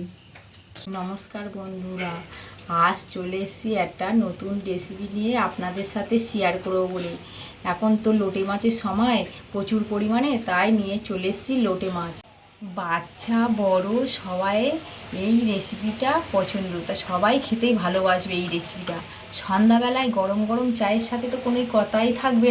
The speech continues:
না, তাই এই পুরো ভিডিওটাই দেখতে থাকুন। আমি লোটে মাছ দিয়ে এই কি রেসিপিটা বানাই, পুরো ভিডিওটাই দেখতেই থাকুন। আমি লোটে মাছগুলো গোটা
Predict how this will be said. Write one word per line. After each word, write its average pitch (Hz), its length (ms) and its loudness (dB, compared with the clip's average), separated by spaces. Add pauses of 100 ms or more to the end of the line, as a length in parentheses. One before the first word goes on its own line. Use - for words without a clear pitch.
না, 208 80 4 (760)
তাই 208 280 0 (140)
এই 240 80 2 (120)
পুরো 208 200 0 (160)
ভিডিওটাই 214 520 2 (140)
দেখতে 196 240 -2 (100)
থাকুন। 233 260 2 (120)
আমি 233 120 6 (260)
লোটে 202 300 0
মাছ 220 160 2 (140)
দিয়ে 233 200 4 (520)
এই 226 80 4 (140)
কি 226 120 4 (140)
রেসিপিটা 220 460 4 (100)
বানাই, 220 320 4
পুরো 202 160 -2 (120)
ভিডিওটাই 190 480 0
দেখতেই 180 300 -6
থাকুন। 208 180 -6
আমি 220 120 -4 (160)
লোটে 185 240 4
মাছগুলো 208 320 6 (120)
গোটা 180 200 4